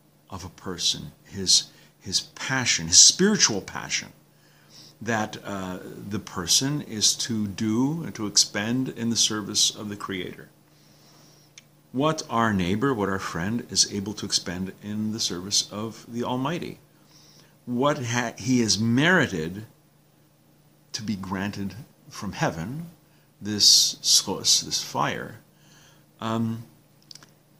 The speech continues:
it's a result of his spiritual ascension. When we apply ourselves as well, when we devote ourselves to, uh, spiritual quest with as much devotion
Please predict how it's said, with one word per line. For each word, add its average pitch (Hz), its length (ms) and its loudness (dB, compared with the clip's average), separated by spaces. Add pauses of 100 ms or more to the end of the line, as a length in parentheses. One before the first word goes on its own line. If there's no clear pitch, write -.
(120)
it's - 240 0
a - 20 -4
result 147 640 4 (160)
of 117 240 -6
his 113 120 2 (180)
spiritual 113 1000 4 (1300)
ascension. 98 880 4
When 98 300 2
we 101 160 2
apply 80 400 -6
ourselves 92 500 -2
as 107 160 0
well, 87 300 -6
when 95 160 -4
we 113 80 -2
devote 95 340 -4
ourselves 101 560 0
to, 117 160 -4 (560)
uh, 110 300 -12
spiritual 104 880 -2 (240)
quest 110 380 0
with 113 160 -6
as 104 160 2
much 95 320 -2
devotion 87 680 -6